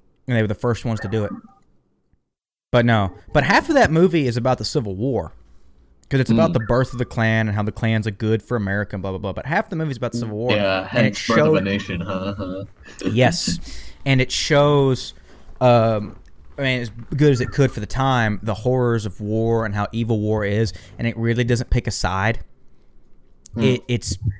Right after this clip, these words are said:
Speaker 1: it's, it's like, "Wow, okay, this is actually kinda moving." And then it's like, "Mm, fucking black people," and you're like, "Why?" <laughs>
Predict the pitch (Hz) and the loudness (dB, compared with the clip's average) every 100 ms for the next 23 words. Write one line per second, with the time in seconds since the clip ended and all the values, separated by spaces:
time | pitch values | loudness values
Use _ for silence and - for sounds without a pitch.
0 | - 120 117 - - - - 113 - 95 | -6 -4 -2 -6 -12 -8 0 0 0 0
1 | 107 120 98 117 - 104 101 107 104 101 | 4 6 4 0 0 0 0 -4 -4 -2
2 | 110 110 110 98 98 113 113 98 98 101 | -2 -2 -2 -2 -2 0 0 -2 -4 -2
3 | 107 104 - 101 92 107 110 113 - - | -2 -2 -2 -2 -2 -4 -6 -8 -6 -8
4 | 123 - 131 123 135 - - 143 131 139 | -6 -8 -8 -4 -2 -4 0 0 2 2
5 | 135 123 135 131 123 135 156 156 139 123 | 4 4 2 0 -2 4 8 10 10 8
6 | 101 - - - - - - - - 160 | 4 -2 -18 -20 -4 -2 -2 -6 -2 -2